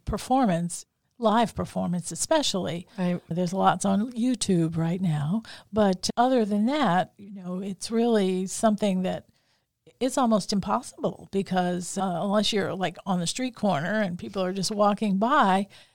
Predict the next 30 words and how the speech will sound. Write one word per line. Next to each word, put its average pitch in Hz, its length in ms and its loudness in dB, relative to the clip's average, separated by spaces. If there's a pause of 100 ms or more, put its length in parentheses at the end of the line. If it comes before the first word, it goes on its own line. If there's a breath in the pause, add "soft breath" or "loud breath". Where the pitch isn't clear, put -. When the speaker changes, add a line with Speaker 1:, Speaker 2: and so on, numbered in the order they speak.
(140)
Speaker 1:
there's 262 180 2
really 254 280 4
no 214 240 8
way 208 180 4
to 214 100 2
do 214 220 0
live 185 260 -2
performance. 208 760 -2
And 208 140 4
Speaker 2:
Yeah. 214 40 2
Speaker 1:
so 190 220 4
he's 311 480 0
really 208 340 2
interested 190 480 -2
also 208 600 4
in 190 240 2
bars 202 380 4
opening 202 600 2 (280 soft breath)
simply 330 320 -2
because 226 680 2
it 226 140 0
represents 202 680 2
an 202 120 -2
opportunity 185 680 -2
for 170 200 -6
him, 208 640 2 (400 soft breath)
because 214 420 0 (1500)
making 196 680 0
your 190 140 -2
performance 208 880 2